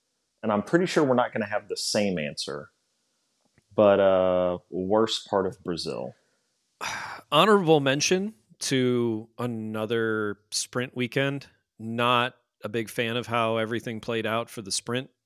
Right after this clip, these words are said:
Speaker 2: in Brazil. I just thought it was kinda lame, kinda boring. Honorable mention to Mercedes, uh, for the turd of a weekend that they rolled out there.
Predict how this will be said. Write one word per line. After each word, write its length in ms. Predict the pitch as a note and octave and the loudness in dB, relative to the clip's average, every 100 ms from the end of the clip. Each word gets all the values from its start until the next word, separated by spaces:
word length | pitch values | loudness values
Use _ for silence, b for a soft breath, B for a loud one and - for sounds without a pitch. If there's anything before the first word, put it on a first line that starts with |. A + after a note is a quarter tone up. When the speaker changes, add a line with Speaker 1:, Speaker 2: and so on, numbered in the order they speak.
| _ | _
Speaker 2:
in 120 | C3 B2+ | -8 -4
Brazil. 420 | C3 C3 C#3 C3+ | -4 -2 -2 -4
I 40 | G2 | -8
just 180 | G#2 - | -10 -8
thought 220 | G2+ G2 | -6 -6
it 80 | G2 | -8
was 420 | G2 F#2+ - - b b b b b b b b - | -8 -8 -10 -12 b b b b b b b b -4
kinda 200 | C3+ C#3 | 0 2
lame, 280 | C3+ C#3 B2+ | 2 0 -2
kinda 220 | B2+ B2+ | -4 -2
boring. 520 | A#2 B2 B2+ B2 A2+ _ _ _ _ _ _ _ - | 2 2 2 -2 -8 _ _ _ _ _ _ _ -2
Honorable 460 | B2+ C#3 C#3 C3+ | 0 2 2 0
mention 420 | B2+ C3 C3 C3+ B2+ | 0 0 -2 -4 -4
to 320 | - A#2+ A2 | -6 -4 -4
Mercedes, 760 | A2 G#2 - G#2 B2 E3 - - _ _ _ _ _ _ _ _ _ _ _ - | -6 -6 -6 -6 -6 -6 -8 -14 _ _ _ _ _ _ _ _ _ _ _ -16
uh, 220 | G2+ F2 | -12 -12
for 300 | E2+ A2+ G#2+ | -12 -6 -6
the 120 | F#2+ G2 | -6 -10
turd 420 | - - B2 A#2+ | -8 -2 0 0
of 100 | G#2 | -4
a 60 | G#2 | -4
weekend 460 | A2+ A2 B2 A2+ | -4 -2 -4 -4
that 100 | G#2 | -6
they 140 | G#2+ G#2+ | -4 -4
rolled 240 | A#2+ A#2+ | -2 -2
out 200 | A#2+ A#2 | -2 -2
there. 280 | B2+ B2+ B2+ | -2 -2 -2